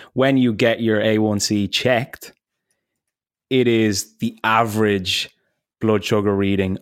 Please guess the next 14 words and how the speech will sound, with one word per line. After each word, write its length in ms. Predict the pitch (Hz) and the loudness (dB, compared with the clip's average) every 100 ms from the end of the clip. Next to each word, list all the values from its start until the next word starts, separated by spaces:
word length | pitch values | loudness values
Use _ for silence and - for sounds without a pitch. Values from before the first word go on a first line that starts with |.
| - | -4
over 640 | 113 104 95 98 90 - _ _ _ - | 0 0 0 0 -2 -8 _ _ _ -6
X 300 | 101 - - | -6 -4 -4
amount 260 | 95 90 | -2 -2
of 60 | 87 | -4
time. 340 | 98 85 82 _ | -4 -4 -8 _
So 380 | - 131 113 - _ _ _ _ _ - - | 0 0 0 -4 _ _ _ _ _ -20 -4
obviously, 640 | 135 143 135 - 117 101 - - _ _ _ _ _ _ _ - - _ _ | -2 0 0 0 -2 -2 -8 -20 _ _ _ _ _ _ _ -20 -20 _ _
the 100 | 131 | -2
lower 540 | 120 120 143 147 117 | 2 2 4 4 4
that 160 | 110 110 | 2 0
you 100 | 107 | 0
can 140 | 104 | 0
get 260 | 95 107 127 | 0 0 0
that, 240 | 95 90 | -2 -4